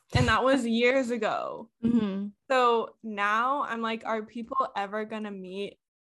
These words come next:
Speaker 1: like,
Speaker 2: Well,
Speaker 1: authentically?
Speaker 2: and I think that's why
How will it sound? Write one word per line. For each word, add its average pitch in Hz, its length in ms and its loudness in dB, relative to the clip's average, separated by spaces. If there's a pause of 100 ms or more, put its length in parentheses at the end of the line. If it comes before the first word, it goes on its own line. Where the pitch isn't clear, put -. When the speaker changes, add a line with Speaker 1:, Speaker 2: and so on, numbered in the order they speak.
(220)
Speaker 1:
like, 214 260 0
Speaker 2:
Well, 311 300 8
Speaker 1:
authentically? 226 840 -8
Speaker 2:
and 285 180 6
I 277 80 4
think 262 280 -2
that's - 280 0
why 220 560 0